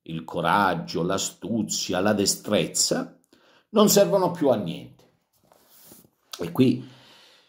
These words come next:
mi fermo ancora un attimo. Cioè, que-, qui in questo collasso di, eh, coraggio, astuzia, destrezza,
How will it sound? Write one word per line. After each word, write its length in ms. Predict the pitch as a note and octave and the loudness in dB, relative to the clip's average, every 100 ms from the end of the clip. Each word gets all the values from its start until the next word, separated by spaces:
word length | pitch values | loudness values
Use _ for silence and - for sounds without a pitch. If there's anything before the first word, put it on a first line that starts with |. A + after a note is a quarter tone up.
| _ | _
mi 120 | F#2 | -6
fermo 220 | F2+ G#2+ G#2 | 2 2 2
ancora 280 | F#2 G#2+ | 2 0
un 120 | F#2 E2 | 2 0
attimo. 640 | C#2 - - A#1+ - _ _ _ _ _ _ _ - | -2 -8 -16 -16 -18 _ _ _ _ _ _ _ 0
Cioè, 220 | B2 A#2 | 4 4
que-, 340 | C3 C3 - | 4 2 0
qui 340 | - C3 F#2+ G#2 | 0 2 4 4
in 80 | |
questo 380 | G#2 D#3+ D#3+ C3 | 4 2 2 0
collasso 1000 | - A#2+ A2+ F#2 E2+ - - F2 E2+ - _ | 4 4 4 2 -2 -8 -8 -8 -8 -16 _
di, 520 | D#2+ G#2+ A#2 - - _ _ _ | -4 -2 -2 -6 -20 _ _ _
eh, 440 | D#2+ D#2+ E2 E2 - | -4 0 2 0 2
coraggio, 960 | G#2+ A2 C#3 B2+ G2+ - F2 - - _ | 4 6 6 2 -4 -6 -6 -10 -20 _
astuzia, 1080 | F#3+ - - C3 B2 B2 - G2 E2+ E2+ - | -12 -12 -8 -4 -2 -2 -2 0 0 -4 -14
destrezza, 1080 | D#2 G#2 - - F#2 D2 - - F2+ F2 | -2 0 2 0 -2 -2 -2 -4 -4 -10